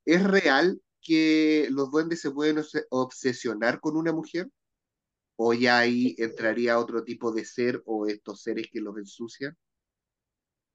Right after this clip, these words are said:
Speaker 1: ¿O en verdad el, el duende en sí, sí se puede como
Speaker 2: Em.
Speaker 1: enamorar o obsesionar con,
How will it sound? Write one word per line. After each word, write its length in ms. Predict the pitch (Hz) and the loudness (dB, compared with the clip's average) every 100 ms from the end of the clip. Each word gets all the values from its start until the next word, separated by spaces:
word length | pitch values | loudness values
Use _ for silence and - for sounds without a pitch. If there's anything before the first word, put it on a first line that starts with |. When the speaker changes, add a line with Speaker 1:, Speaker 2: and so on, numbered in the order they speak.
| - | -12
Speaker 1:
¿O 160 | 104 107 | -8 -4
en 80 | |
verdad 260 | 101 98 110 | -4 0 0
el, 160 | 113 - | 0 -4
el 160 | 107 101 | -6 0
duende 600 | 120 131 131 123 104 117 | 0 2 0 0 0 -2
en 80 | |
sí, 280 | 110 143 156 | -4 -2 -2
sí 180 | - 160 | -2 -4
se 160 | 156 139 | -2 0
puede 260 | 147 151 | 0 2
como 240 | 147 139 110 | 2 2 2
Speaker 2:
Em. 20 | |
Speaker 1:
enamorar 720 | 196 - 190 180 185 127 185 | 0 0 0 -2 0 -2 -4
o 140 | - 127 | -6 -8
obsesionar 720 | - 117 110 110 104 117 131 | -8 -14 -12 -12 -8 -10 -6
con, 280 | 156 151 | -6 -6